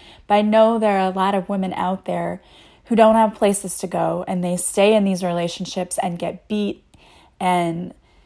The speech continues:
treated horribly, emotionally abused, simply because there's nowhere for them to go. And <clears throat> I know we have shelters out there, but I also know that their capacity is always full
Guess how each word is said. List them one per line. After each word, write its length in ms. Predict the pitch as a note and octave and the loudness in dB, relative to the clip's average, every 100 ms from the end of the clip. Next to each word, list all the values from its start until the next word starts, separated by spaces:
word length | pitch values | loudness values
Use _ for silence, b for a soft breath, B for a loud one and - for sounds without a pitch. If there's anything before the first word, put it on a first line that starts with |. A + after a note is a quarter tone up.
| b b b b | b b b b
treated 500 | - - A#3 A3+ G3+ | -10 -2 0 2 0
horribly, 880 | G3 - B3 A#3 G#3 F#3+ F#3 F#3 F#3 - | -2 0 2 4 2 -2 -2 -2 -4 -4
emotionally 680 | F#3+ G3 G#3 - G#3 G3 | 0 0 0 -4 -4 -2
abused, 640 | F3+ G3+ G#3+ G3+ F#3+ - - b b b b _ _ | -4 -2 -2 0 -2 -8 -16 b b b b _ _
simply 480 | - - B3+ B3+ B3+ | -6 0 0 0 0
because 440 | G#3 G3+ G3+ F#3+ F#3 | -2 -2 0 0 2
there's 260 | G#3+ G#3+ | 0 2
nowhere 480 | G3+ F#3+ F#3+ F#3+ F#3 | 0 2 2 0 -2
for 180 | - F#3 | -4 -6
them 220 | F3 F3 | -6 -8
to 120 | F3+ | -10
go. 360 | F3+ F3 F3+ G3 _ b b b b | -8 -6 -6 -8 _ b b b b
And 540 | - G3 F#3+ F#3 F3+ - - - | 2 4 4 2 -2 -8 -16 -20
<clears throat> 160 | - | -2
I 280 | C#4 D#4 C#4 | 4 6 6
know 240 | A3+ G#3+ | 4 4
we 160 | C4 B3+ | 4 4
have 240 | A3+ G3 | 2 2
shelters 480 | F#3+ - F3+ F#3+ F#3 - | 0 -2 -2 -2 -6 -2
out 260 | F#3 F#3+ | -2 0
there, 160 | G3+ F#3+ | 0 0
but 120 | F#3 | 2
I 100 | F3+ | 4
also 360 | F#3+ G3+ - G3 | 4 2 -2 -4
know 380 | G3 F#3+ F#3+ | 0 0 0
that 320 | F#3 F#3 F#3 - | -2 -6 -6 -6
their 180 | F#3+ | -6
capacity 800 | F#3+ - - G#3 G3 G3+ G#3 G3 | -6 -12 -4 0 0 -2 -4 -2
is 120 | G3 | -2
always 380 | F#3+ F#3 F3+ F3+ | 0 0 0 -4
full 540 | - - F#3+ G3 F#3 | -8 -2 0 0 -2